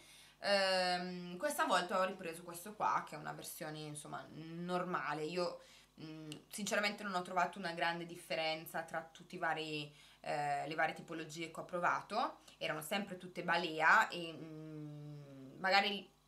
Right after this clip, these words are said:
cercherò nei prodotti finiti e vediamo di, di confrontarli. Diciamo che l'unico che effettivamente, di cui ho notato un po' di differenza, è stato appunto l'ultimo che sto utilizzando, che è quello lì che dovrebbe essere anche volumizzante.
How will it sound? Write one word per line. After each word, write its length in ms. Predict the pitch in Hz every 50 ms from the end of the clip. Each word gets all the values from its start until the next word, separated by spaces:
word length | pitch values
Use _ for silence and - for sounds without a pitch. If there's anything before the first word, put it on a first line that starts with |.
| _ _ - - _ - 180 190 185
cercherò 360 | - - 208 202 - 208 208
nei 120 | 208 196
prodotti 360 | 190 202 196 185 185 185 - 185
finiti 360 | - 214 202 208 233 220 208
e 20 |
vediamo 400 | 175 165 156 165 160 156 165 165
di, 240 | 165 165 165 160 -
di 80 | - -
confrontarli. 960 | - - 185 156 - - 160 156 156 151 156 151 151 143 156 156 151 147 - - - - - - - - _
Diciamo 360 | - 196 233 233 254 247 262
che 120 | 254 262
l'unico 340 | 233 240 233 233 226 220 214
che 80 | 208 208
effettivamente, 880 | 208 - 214 - - 202 202 208 208 208 202 196 196 190 170 165 165 - -
di 120 | 180 180
cui 140 | 185 - 220
ho 20 |
notato 300 | 202 202 214 220 214 240
un 100 | 226 220
po' 120 | - 233 220
di 100 | 226 208
differenza, 500 | 202 202 - - 269 208 185 196 - 220
è 20 |
stato 260 | - - 190 - 190
appunto 320 | 185 185 - 185 185 - 190
l'ultimo 380 | 185 190 185 185 196 185 175
che 80 | 175 -
sto 140 | - - 185
utilizzando, 640 | 185 214 196 214 202 185 196 180 170 165 165 175
che 100 | 185 202
è 40 | 196
quello 180 | - 185 180 185
lì 160 | 180 175 170
che 100 | - 180
dovrebbe 280 | 170 160 170 - - 156
essere 240 | 156 - - 160
anche 160 | 156 156 170 170
volumizzante. 920 | 165 160 170 160 156 156 156 - - 147 143 147 147 151 - 151 151 151